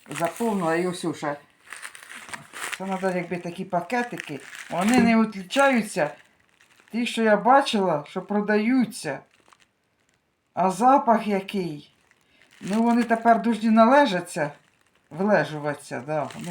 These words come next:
влежуватися. Ну, хай влежуються. У них часу хватить там. Яке воно хороше, яке воно без хімії, яке воно натуральне. Боже, справжній чай в мене получився. Тепер буду ще робити.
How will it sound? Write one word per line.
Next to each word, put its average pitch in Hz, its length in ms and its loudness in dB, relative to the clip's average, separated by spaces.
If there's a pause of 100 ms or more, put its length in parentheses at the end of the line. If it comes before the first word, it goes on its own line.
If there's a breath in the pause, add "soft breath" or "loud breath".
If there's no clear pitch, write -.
(120)
влежуватися. 147 600 -6
Ну, 247 160 -4
хай 254 180 -4
влежуються. 170 760 -8 (460 soft breath)
У 160 100 -8
них 185 260 -6
часу 170 340 -4
хватить 160 520 -12
там. 127 180 -14 (840 soft breath)
Яке 202 360 2
воно 202 260 2
хороше, 208 600 0
яке 190 280 -4
воно 202 220 0
без 190 260 -4
хімії, 226 600 0
яке 175 340 -2
воно 208 200 0
натуральне. 202 960 2 (880 soft breath)
Боже, 247 880 0
справжній 269 500 -2
чай 202 440 2
в - 20 -10
мене 170 480 -6
получився. 170 540 -10
Тепер 220 320 -4
буду 208 220 -4
ще 202 220 2
робити. 160 360 -6